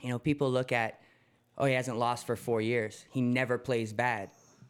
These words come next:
But it's really not the case. I mean, there's times that I've played bad and, um, you know, this last tournament in January, I mean, now granted,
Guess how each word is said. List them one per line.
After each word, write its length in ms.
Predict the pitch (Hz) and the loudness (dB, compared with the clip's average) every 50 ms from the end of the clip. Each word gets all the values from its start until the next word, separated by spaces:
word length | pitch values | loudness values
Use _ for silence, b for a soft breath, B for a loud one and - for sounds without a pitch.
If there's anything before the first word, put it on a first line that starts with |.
| _ - | _ -4
But 120 | 123 120 | -2 0
it's 180 | 123 123 - - | 0 -2 -2 0
really 300 | 127 151 151 135 127 123 | 2 2 4 4 2 2
not 240 | 123 123 120 - | 2 0 0 -2
the 80 | - 113 | -4 -6
case. 360 | - - 151 139 113 110 - | -2 0 0 0 0 -2 -6
I 60 | 117 | -6
mean, 160 | 110 113 113 113 | -6 -4 -2 -2
there's 220 | 117 117 113 - | -2 -2 -2 -2
times 260 | - 131 131 127 120 | 0 0 0 2 0
that 120 | 120 113 117 | 0 -2 -2
I've 160 | 113 113 - | -2 -4 -4
played 280 | - 135 113 110 107 107 | -2 -2 -2 -2 -2 -2
bad 380 | 117 113 113 117 117 117 113 | -2 0 2 2 2 2 0
and, 160 | 110 110 107 107 b b b b b b b b b | -2 -4 -6 -8 b b b b b b b b b
um, 480 | 107 113 113 113 110 107 104 107 107 104 - _ _ _ _ _ _ | -2 0 0 0 0 0 -2 -4 -6 -10 -14 _ _ _ _ _ _
you 120 | - - 123 | -10 -6 -4
know, 120 | 113 110 | -2 -2
this 200 | 113 117 110 - 127 | -2 -2 -2 0 0
last 260 | 123 123 120 - - | 0 0 0 0 -4
tournament 400 | 131 123 123 117 120 120 104 71 | -2 -2 -2 -2 -4 -4 -4 -6
in 120 | 110 107 104 | -6 -4 -2
January, 460 | 120 123 131 135 123 117 113 104 104 107 | 0 0 2 0 0 -2 -4 -6 -6 -6
I 20 | |
mean, 240 | 110 113 110 110 113 | -6 -4 -4 -2 0
now 160 | 117 113 113 | 0 0 0
granted, 380 | 113 123 127 123 123 117 113 | 0 0 0 2 0 0 -2